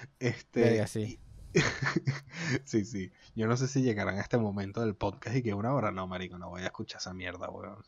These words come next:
Speaker 1: Pero no importa. Este, lo que digo es que, coño, tienes que aprender a rescatar las vainas que te gustan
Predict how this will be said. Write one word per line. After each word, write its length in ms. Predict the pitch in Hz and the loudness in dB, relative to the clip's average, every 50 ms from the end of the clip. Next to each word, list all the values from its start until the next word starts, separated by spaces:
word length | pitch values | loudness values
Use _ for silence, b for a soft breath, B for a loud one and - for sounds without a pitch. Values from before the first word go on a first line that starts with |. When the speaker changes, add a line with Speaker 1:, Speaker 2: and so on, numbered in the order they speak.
| _ _ | _ _
Speaker 1:
Pero 200 | - 107 101 95 | -6 -6 -4 -4
no 80 | 101 101 | -4 -4
importa. 480 | 104 - 110 101 95 92 - 95 - _ _ _ _ B B B B B B B B B B B B B B _ _ | -4 -2 -2 -2 -2 -2 -6 -8 -10 _ _ _ _ B B B B B B B B B B B B B B _ _
Este, 840 | - 127 131 113 - - - _ - 127 120 120 117 117 110 - - _ | -2 -2 0 0 -2 -8 -8 _ 0 0 0 2 0 -2 -4 -6 -10 _
lo 220 | - 127 127 123 117 | 0 2 2 4 6
que 120 | 120 113 | 6 6
digo 320 | 120 127 131 135 147 151 | 8 8 6 6 4 2
es 200 | 151 147 139 - | 2 0 -2 -4
que, 200 | - - 131 113 | -4 -4 -4 -2
coño, 420 | - - 143 135 127 113 107 - - - _ _ _ _ _ _ | 0 0 0 2 0 0 -2 -4 -8 -16 _ _ _ _ _ _
tienes 220 | - 120 123 - - | -4 -2 -2 -2 -4
que 60 | 151 | -4
aprender 320 | 131 117 110 107 110 113 127 | -4 -2 -2 -2 -2 -2 -2
a 60 | 131 | -2
rescatar 360 | 127 117 - - 104 - 104 | -2 -4 -8 -8 -6 -4 -4
las 140 | 110 110 117 | -4 -4 -4
vainas 260 | 127 123 117 117 - | -4 -4 -4 -4 -6
que 80 | - 120 | -8 -6
te 100 | 117 104 | -6 -2
gustan 560 | 101 117 117 117 - - 107 104 110 113 110 | 0 0 0 0 -2 -8 -10 -10 -10 -12 -14